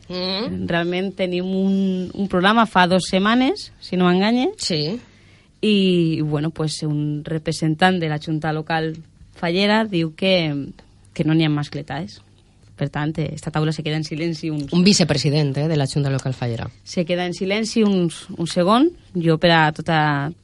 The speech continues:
Speaker 2: tota aquella gent que mos estiga sentint, informar de que,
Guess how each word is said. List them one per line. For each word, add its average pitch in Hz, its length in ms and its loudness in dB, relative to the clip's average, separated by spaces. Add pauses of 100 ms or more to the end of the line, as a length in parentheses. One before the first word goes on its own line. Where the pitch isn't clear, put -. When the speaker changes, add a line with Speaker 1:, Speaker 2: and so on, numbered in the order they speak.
(140)
Speaker 2:
tota 165 240 -6
aquella 170 240 0
gent 233 340 2
que 185 100 -2
mos 165 140 -2
estiga 165 320 -4
sentint, 220 560 -4
informar 170 560 -2
de 185 220 -6
que, 143 360 -4